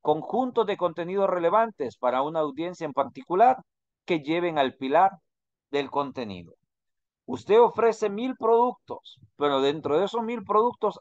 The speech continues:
hay un producto que es ícono y ese producto ícono es al cual usted y yo queremos que el comprador llegue.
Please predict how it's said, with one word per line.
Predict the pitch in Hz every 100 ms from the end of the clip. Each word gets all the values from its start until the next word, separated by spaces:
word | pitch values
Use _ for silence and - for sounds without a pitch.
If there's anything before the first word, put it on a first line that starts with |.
| -
hay | 180 240 262 370
un | 359 339
producto | 220 226 247 214 180
que | - 170
es | 160 _
ícono | 254 254 - 135 127 127 -
y | 135 143
ese | 165 185
producto | - 160 170 180 -
ícono | 233 196 160 160 202 - _ _ _ -
es | 175 170
al | 147 123
cual | 151 170 160
usted | - 170
y | 185 151
yo | 180 -
queremos | 143 165 214 247 233 _ _ _ _ _ _ _ _ _ _ _ _ -
que | 147
el | 135 127
comprador | 139 123 131 139 147 139
llegue. | - 131 98 - 95